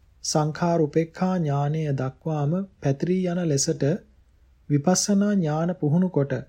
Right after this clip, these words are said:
ග්‍රහණය කොට ඇතියවුන් වන නිසාය. එම සංඛාර උපේක්ඛා ඥානය වනාහි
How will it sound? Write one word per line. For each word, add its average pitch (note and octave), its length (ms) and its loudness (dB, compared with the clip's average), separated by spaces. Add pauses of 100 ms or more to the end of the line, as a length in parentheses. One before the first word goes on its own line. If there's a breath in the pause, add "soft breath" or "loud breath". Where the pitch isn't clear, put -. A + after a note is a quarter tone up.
(320)
ග්‍රහණය C#3+ 500 0
කොට E3 240 0
ඇතියවුන් C#3+ 760 0
වන C3+ 220 -2
නිසාය. B2+ 480 -4 (2250)
එම D#3 200 4
සංඛාර D3+ 560 2
උපේක්ඛා D3+ 520 0
ඥානය C3 500 -2
වනාහි C3+ 580 -4